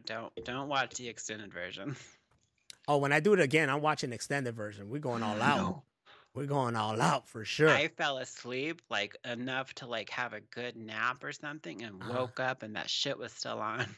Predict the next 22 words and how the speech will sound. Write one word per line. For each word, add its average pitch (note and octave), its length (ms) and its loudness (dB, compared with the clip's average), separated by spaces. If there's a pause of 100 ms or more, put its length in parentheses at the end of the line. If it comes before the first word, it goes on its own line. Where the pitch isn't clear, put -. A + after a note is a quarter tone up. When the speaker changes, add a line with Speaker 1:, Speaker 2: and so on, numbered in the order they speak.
(140)
Speaker 1:
<laughs> - 1700 -12
Speaker 2:
All F#3+ 60 8
right, C#3+ 180 4
real, F#3+ 180 4 (420)
uh, D#3+ 80 4 (500)
this F3+ 160 4
is, G3 40 4 (120)
this - 20 6 (140)
is, E3+ 160 -2
this D#3 200 4
is D#3+ 100 0
a C3+ 100 0
serious D3+ 380 0
question D3 300 0
right C3 120 0
now, C3+ 200 0
not A2 180 -6
to A#2 100 -6
you. G2+ 60 -8 (400)
Uh, C3 160 6
the A#2+ 160 -8
chat, D3+ 380 6